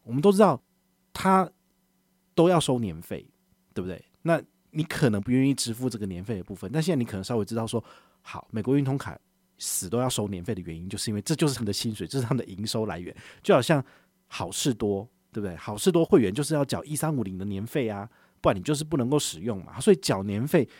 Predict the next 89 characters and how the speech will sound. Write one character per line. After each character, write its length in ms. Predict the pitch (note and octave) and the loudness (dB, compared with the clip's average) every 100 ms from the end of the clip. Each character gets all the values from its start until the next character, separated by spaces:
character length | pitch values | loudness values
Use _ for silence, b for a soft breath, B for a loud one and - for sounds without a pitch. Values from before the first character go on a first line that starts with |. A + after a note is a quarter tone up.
| B | B
可 140 | - D3+ | -2 0
以 40 | |
得 160 | - G#2+ | 0 0
到 160 | C#3 | 0
的 120 | G#2 | -2
东 160 | G2 G#2+ | -2 -4
西 100 | G#2 | -4
就 100 | G#2 | -6
是 120 | G2+ | -6
所 180 | G#2+ F2 | -6 -8
谓 80 | F#2 | -10
的 100 | F#2 | -10
服 320 | - E2+ F2 | -14 -14 -10
务 80 | F#2+ | -10
啦， 80 | D2+ | -12
好， 120 | F#2 | -12
至 140 | - | -8
少 120 | B2 | -6
在 100 | F2+ | -4
美 160 | A#2+ F#2 | -4 -6
国 160 | E2+ G2+ | -6 -6
运 100 | A#2+ | -6
通 160 | A#2 | -6
这 100 | A#2 | -6
一 40 | C3 | -6
块 160 | - | -6
是 120 | B2 C3+ | -8 -2
这 140 | A3 | 0
个 100 | A#2+ | 0
样 200 | A#2+ A2+ | -2 -4
子 120 | F#2+ | -10
的。 120 | - - _ _ _ - | -16 -20 _ _ _ -4
但 100 | F3 | -4
是 80 | F#3 | -4
这 180 | - C#4 | -4 -2
个 80 | F3 | 0
东 200 | D3+ E3 | 0 0
西 200 | - D3 | -2 0
呢， 260 | C#3+ C3+ - b b b b | 0 -2 -6 b b b b
你 140 | A#2 A2 | -4 0
没 160 | A2+ | 2
有 140 | F3+ A2+ | 4 2
办 200 | D#3 A2+ | 0 -2
法， 200 | - - | -6 -12
就 120 | A2+ | -12
是， 280 | - A2 F#2+ | -8 -8 -8
呃， 180 | F#2+ - | -12 -14
他 160 | - C#3 | -8 -6
是 200 | - D3 | -2 -2
一 40 | |
个 100 | A#2+ | -2
活 180 | G#2 C3+ | -4 -4
生 120 | - | -6
生 160 | A2 A#2+ | -6 -6
的 80 | F#2 | -6
人 140 | E2 | -6
站 180 | - B2 | -4 -4
在 120 | A2+ | -4
你 100 | E2+ | -6
面 180 | G#2+ G#2 | -8 -8
前 200 | - - | -10 -14
跟 100 | - | -10
你 60 | A2+ | -8
说 140 | F#2+ | -8
他 100 | G#2 | -8
值 180 | A2+ - | -8 -8
多 120 | E2+ | -6
少 80 | E2+ - | -8 -8
钱， 180 | - - B B | -12 -14 B B
你 100 | G#2 | -6
这 100 | C3+ | -4
是 80 | |
看 180 | C#3+ C3 | -4 -6
不 60 | A2 | -6
出 160 | - | -8
来 120 | F#2 C#2+ | -14 -16
的， 100 | - | -4
因 80 | |
为 160 | D#3+ D#3+ B B | 0 0 B B
这 100 | B | B
是 240 | F#3 - F#3 | -4 -2 -6
一 80 | D#3+ | -4
种 220 | A2+ D#2 - _ _ _ | -6 -6 -14 _ _ _
感 180 | - D#2+ | -8 -6
受 240 | - D3+ | 0 0
性 200 | A2 C3 | 2 -2
的 80 | F#2+ | -4
问 160 | F#2+ F#2+ F#2 | -4 -6 -10
题。 220 | - | -18